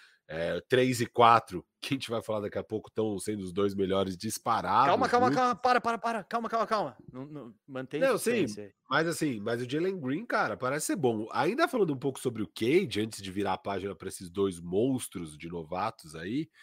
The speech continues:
Speaker 1: cara, você pega o que o Mobley e o Barnes estão jogando, né? A gente vai falar deles agora, justamente.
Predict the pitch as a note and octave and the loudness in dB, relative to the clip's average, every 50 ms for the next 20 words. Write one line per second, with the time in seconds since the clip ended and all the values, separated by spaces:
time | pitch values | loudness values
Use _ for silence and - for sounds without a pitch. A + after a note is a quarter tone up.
0 | - - - - - - - _ _ _ _ _ _ _ _ _ - F3 E3+ B2 | -20 -20 -20 -20 -20 -20 -20 _ _ _ _ _ _ _ _ _ 4 6 6 6
1 | F#2+ F#2 - - G#2+ - - C3+ D3+ E3+ A#3 G#3+ F3+ - A3+ A3 G3+ D#3+ C#3 B2 | 6 2 0 -2 -2 0 2 0 0 0 -2 -6 -4 -4 -2 2 4 4 4 4
2 | A2+ G#2+ A2+ A#2+ C3+ D3+ C#3 D3+ D3+ C#3+ B2 A2 A#2+ A#2 B2 B2+ - - C3 B2+ | 4 6 6 8 8 8 6 4 0 0 0 2 0 0 0 -2 -4 -4 -2 -2
3 | C3 C#3 A#2 G#2+ G#2+ G#2+ G#2 G2 F2 E2+ F2 F2 F2+ F2+ F2 - - F#2 F2+ - | -2 -2 0 0 0 0 0 -2 -2 -4 -4 -4 -4 -4 -6 -8 -10 -10 -10 -8
4 | G2+ G2+ G2 F2+ G2 G2 G2 G2 A2+ A#2 G2+ F#2 F2 E2+ E2 E2+ D#2+ D#2+ - - | -8 -8 -6 -6 -6 -6 -6 -8 -8 -6 -6 -4 -4 -4 -6 -8 -10 -12 -12 -12
5 | - F#2+ F#2 E2 D#2+ D#2 C#2 - - | -12 -10 -10 -10 -10 -12 -12 -16 -20